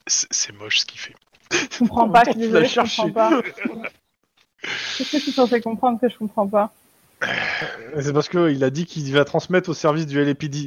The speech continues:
Speaker 3: Et le problème, c'est que vous êtes des, le L A P D, en
Speaker 1: C'est,
Speaker 3: fait.
Speaker 1: c'est ça, mais bon, aux inférieurs, si tu préfères pas aux cops, mais bon.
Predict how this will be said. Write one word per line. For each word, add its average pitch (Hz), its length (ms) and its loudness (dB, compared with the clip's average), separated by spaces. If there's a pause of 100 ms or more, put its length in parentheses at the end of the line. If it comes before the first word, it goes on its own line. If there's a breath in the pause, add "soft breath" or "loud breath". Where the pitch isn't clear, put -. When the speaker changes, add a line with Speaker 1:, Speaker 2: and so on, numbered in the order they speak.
Speaker 3:
Et 117 360 -2
le 110 120 -6
problème, 143 240 4
c'est - 120 -8
que 117 60 -16
vous 131 140 -2
êtes 180 160 4
des, 120 220 -2
le 120 220 -4
L 123 100 0
A 120 40 -4
P 127 120 -12
D, 131 160 -4
en 117 40 0
Speaker 1:
C'est, 123 80 0
Speaker 3:
fait. 123 180 -2
Speaker 1:
c'est 127 120 -6
ça, 127 320 2
mais 117 100 -8
bon, 113 200 -10
aux 120 200 -8
inférieurs, 135 440 2
si - 80 -16
tu - 100 -20
préfères - 320 -12
pas - 120 -6
aux 110 100 -10
cops, - 380 -6
mais - 80 -18
bon. - 100 -20